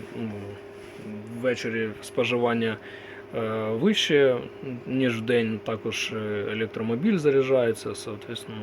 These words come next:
ну, тому потрібно, щоб фаза була максимально збалансовано нагружена.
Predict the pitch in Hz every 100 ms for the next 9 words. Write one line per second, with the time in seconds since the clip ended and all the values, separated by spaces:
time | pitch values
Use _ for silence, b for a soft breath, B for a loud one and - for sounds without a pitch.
0 | 123 107 - - - 117 117 107 120 110
1 | 104 101 B B B B - 117 - 139
2 | 117 110 113 113 110 - 120 120 117 113
3 | 107 110 113 113 - 120 110 107 110 104
4 | 95 95